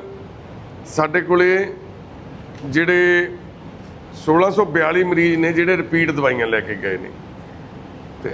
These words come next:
ਅੱਜ ਦੇ ਇਸ ਕੈਂਪ ਦੇ ਵਿੱਚ ਛੋਟੇ ਬੱਚੇ ਸੀ ਜਿਹੜੇ, ਇੱਕ ਸੌ ਸੱਤਰ ਬੱਚੇ ਆਏ ਕੁੱਲ, ਇੱਕ ਸੌ ਸੱਤਰ ਬੱਚਿਆਂ ਦੀ ਓ ਪੀ ਡੀ ਹੋਈ ਤੇ ਸੋਲਾਂ ਬੱਚੇ ਨਵੇਂ ਆਏ ਆ।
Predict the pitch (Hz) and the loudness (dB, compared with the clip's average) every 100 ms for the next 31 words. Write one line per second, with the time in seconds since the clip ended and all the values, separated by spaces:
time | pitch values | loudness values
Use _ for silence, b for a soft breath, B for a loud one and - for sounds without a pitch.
0 | 139 139 156 175 175 170 170 160 139 - | 0 0 2 4 6 2 0 -4 -4 0
1 | 156 156 156 160 156 156 170 160 151 - | 0 2 0 4 4 4 4 4 2 0
2 | 156 165 190 151 - 175 165 175 175 185 | 2 4 2 2 2 2 4 4 4 6
3 | 180 170 - - - 170 170 196 - 180 | 4 0 -8 -14 -4 -4 0 0 2 -2
4 | - 185 175 165 170 143 135 147 156 123 | 0 2 2 2 2 2 2 0 2 0
5 | - - - - - 156 180 151 156 180 | -4 -16 -16 -18 -4 0 2 2 2 2
6 | 165 170 170 175 170 160 147 160 175 170 | 2 2 2 4 6 4 4 4 6 8
7 | 180 185 - - - - 190 175 175 196 | 6 4 -4 -14 -4 0 2 4 4 4
8 | 190 190 196 170 135 117 104 92 | 2 2 2 2 0 0 0 -2